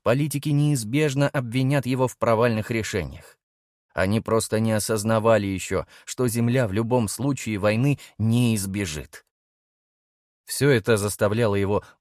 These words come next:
очень осторожно раскрывать карты. «Да,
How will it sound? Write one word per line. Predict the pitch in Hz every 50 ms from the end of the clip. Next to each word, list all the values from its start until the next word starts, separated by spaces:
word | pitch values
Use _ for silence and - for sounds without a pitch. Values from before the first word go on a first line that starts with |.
| _ -
очень | 147 170 143 - - 143 135 131
осторожно | 120 - - 113 104 107 120 135 131 113 113 110 107
раскрывать | 104 98 - - - 92 92 78 85 87 - -
карты. | - - 80 71 - _ - - - - - _ _ _ _ _ _ _ _ _ _ _ _ _ _ _ _ _ _ _ _ _ _ _ _ _ _ _
«Да, | - 80 92 107 113 110 104 87 69 71 -